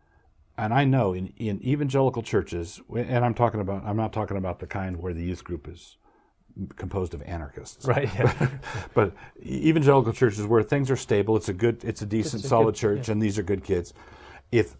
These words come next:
Speaker 1: if I were a guest speaker at a youth group,
Speaker 2: Mm-hmm.
Speaker 1: um, there are two ways that I know of to get the room to go deathly quiet,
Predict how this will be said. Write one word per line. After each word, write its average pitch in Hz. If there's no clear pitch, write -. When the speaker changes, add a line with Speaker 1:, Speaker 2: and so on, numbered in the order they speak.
Speaker 1:
if 117
I 131
were 135
a 98
guest 107
speaker 85
at 95
a -
youth 110
group, 85
Speaker 2:
Mm-hmm. 107
Speaker 1:
um, 90
there 101
are -
two 156
ways 101
that 98
I 98
know 101
of 85
to -
get 101
the 98
room 95
to 95
go 90
deathly -
quiet, -